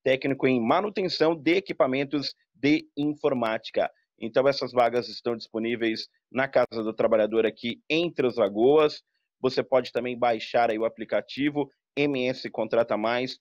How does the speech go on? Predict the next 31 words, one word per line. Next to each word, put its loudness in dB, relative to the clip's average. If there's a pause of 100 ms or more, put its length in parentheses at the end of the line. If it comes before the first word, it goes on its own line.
(260)
pra -2
trabalhadores, 0
que 0
aí 0
fica -6
mais -4
fácil, 0 (260)
você -6
vai 0
ser -2
atendido -4
aí -2 (260)
com 0
hora 4
marcada, 0
vai -2
ter -4
mais -6
rapidez, -4
mais -4
agilidade -2
aí -4 (460)
pra 2
você 0
tirar 2
todas -2
as -2
suas 0
dúvidas -2 (300)
com -2
relação 0